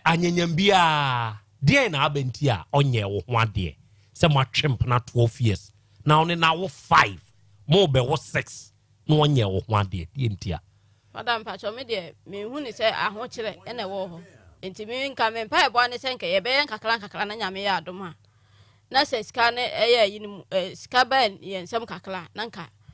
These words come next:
Speaker 2: wabɛhu me m'abusuafoɔ, na wayɛ me ho adeɛ. Na ɛyɛ a na, eh, ɔyɛ me adeɛ bi a, me pa-, mekɔ awaleɛ no, mekɔ no, me papa mo yɛ sɛ ɔmo mpene. Nti ɔne me te ne dan na no, ebi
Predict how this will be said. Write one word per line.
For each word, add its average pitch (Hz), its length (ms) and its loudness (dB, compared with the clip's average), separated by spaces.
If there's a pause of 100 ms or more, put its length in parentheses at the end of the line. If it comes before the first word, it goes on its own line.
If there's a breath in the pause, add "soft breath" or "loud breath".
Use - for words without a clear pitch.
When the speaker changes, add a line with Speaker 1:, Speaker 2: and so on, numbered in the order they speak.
(400 soft breath)
Speaker 2:
wabɛhu 240 300 -2 (100)
me 254 100 -8
m'abusuafoɔ, 185 760 -12 (400)
na 175 140 -12
wayɛ 180 240 -6
me 190 80 -14
ho 190 80 -12
adeɛ. 160 360 -10 (1160)
Na 175 240 -10
ɛyɛ 240 200 6
a 277 40 4
na, 262 100 2 (140)
eh, 165 160 -10
ɔyɛ 214 340 2
me 269 100 2
adeɛ 220 260 0
bi 240 120 -8
a, 202 140 -4 (240)
me 262 120 -8
pa-, 294 100 -8
mekɔ 277 460 -2
awaleɛ 208 420 0
no, 247 40 -12
mekɔ 262 380 -4
no, 180 120 -18 (140)
me 277 120 -12
papa 214 260 -6
mo 220 120 -6
yɛ 208 120 -4
sɛ 202 160 -10
ɔmo 196 240 -12
mpene. - 220 -18 (800)
Nti - 100 -6
ɔne 220 260 0
me 269 140 -4
te 277 160 -12
ne 254 140 -10
dan 202 260 -2
na 196 80 -4
no, 185 160 -10
ebi 190 160 -8